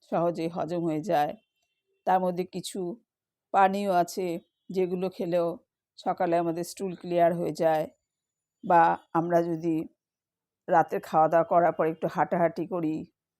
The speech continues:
ঘরের মধ্যেই, যেহেতু শীতকাল, তারপরে খাটে বসে একটু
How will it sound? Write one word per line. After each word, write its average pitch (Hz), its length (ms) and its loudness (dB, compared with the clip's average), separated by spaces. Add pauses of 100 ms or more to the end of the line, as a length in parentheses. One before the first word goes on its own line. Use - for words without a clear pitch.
(300)
ঘরের 185 340 2
মধ্যেই, 160 520 -2 (280)
যেহেতু 170 220 -6
শীতকাল, 165 640 -2 (680)
তারপরে 175 360 2 (760)
খাটে 185 220 0
বসে 185 280 -6
একটু 180 240 -6